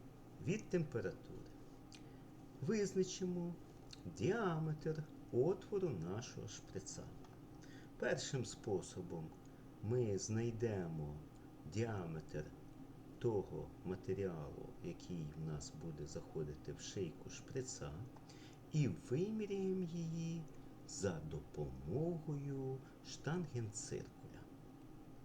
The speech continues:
Запишіть діаметр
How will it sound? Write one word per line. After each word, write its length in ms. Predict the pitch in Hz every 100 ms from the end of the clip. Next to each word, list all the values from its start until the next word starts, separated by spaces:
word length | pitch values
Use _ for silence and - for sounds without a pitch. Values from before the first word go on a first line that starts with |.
| - - - - - - -
Запишіть 920 | 123 - 240 - - - 156 139 139 - - - - - - - - - - - - - - - - - - - - - - - - - 76
діаметр 800 | 87 82 90 151 208 226 - 185